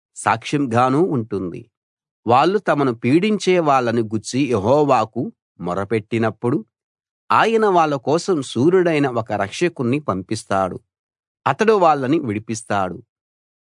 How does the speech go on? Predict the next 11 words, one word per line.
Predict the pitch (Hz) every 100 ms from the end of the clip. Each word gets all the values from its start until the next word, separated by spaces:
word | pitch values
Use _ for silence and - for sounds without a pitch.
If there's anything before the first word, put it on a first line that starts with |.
| - 127
ఐగుప్తు | 160 190 226 -
ప్రజలకు | 220 175 160 151 135
యెహోవా | 123 101 95 123 127 127 139
తనను | - 113 110
తెలియపరుచుకుంటాడు. | 101 - 110 151 139 117 - 113 107 - 95 87 - _ _ _ _ _ -
ఆ | 117 107
రోజున | 107 190 220 180 107 107 - _ _ _ -
ఐగుప్తు | 113 180 214 233 -
ప్రజలు | 190 156 139 131
యెహోవాను | 117 101 131 151 131 120 160
తెలుసుకుంటారు. | - 107 110 - 120 113 104 95 90